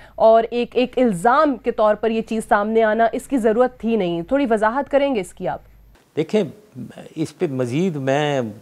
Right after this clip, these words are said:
Speaker 2: डिटेल में, इतनी ज़्यादा इसके ऊपर बातें हुई हैं। एक तो तहलका, पता नहीं किस बात का तहलका, क्या प्रॉब्लम है इसमें, ये स्टेटमेंट में। लेकिन मैंने ये भी साथ साथ कहा है, कई दफ़ा दोहराया है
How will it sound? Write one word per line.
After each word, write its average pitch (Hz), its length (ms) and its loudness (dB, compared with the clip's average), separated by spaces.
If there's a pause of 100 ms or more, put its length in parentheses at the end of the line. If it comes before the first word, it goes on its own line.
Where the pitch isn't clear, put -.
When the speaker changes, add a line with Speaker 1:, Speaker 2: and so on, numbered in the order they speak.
(340)
Speaker 2:
डिटेल 135 680 0
में, 143 200 0
इतनी 147 320 -2
ज़्यादा 117 320 0
इसके 143 300 0
ऊपर 131 220 0
बातें 107 320 -4
हुई 117 280 -4
हैं। 135 140 -6 (340)
एक 131 240 2
तो 170 120 0
तहलका, 127 540 -2
पता 120 280 -8
नहीं 165 120 -4
किस - 280 -6
बात 180 200 0
का 202 80 -2
तहलका, 175 440 -2
क्या 160 180 0
प्रॉब्लम 160 500 -2
है 151 100 -2
इसमें, 143 340 -4 (380)
ये 147 120 0
स्टेटमेंट 139 600 0
में। 135 220 -4 (420)
लेकिन 170 260 -4
मैंने 135 300 0
ये 147 200 2
भी 208 140 0
साथ 123 240 2
साथ 123 240 -2
कहा 104 260 -6
है, 123 260 -2
कई 147 260 -4
दफ़ा 160 260 -2
दोहराया 104 440 -4
है 147 160 -6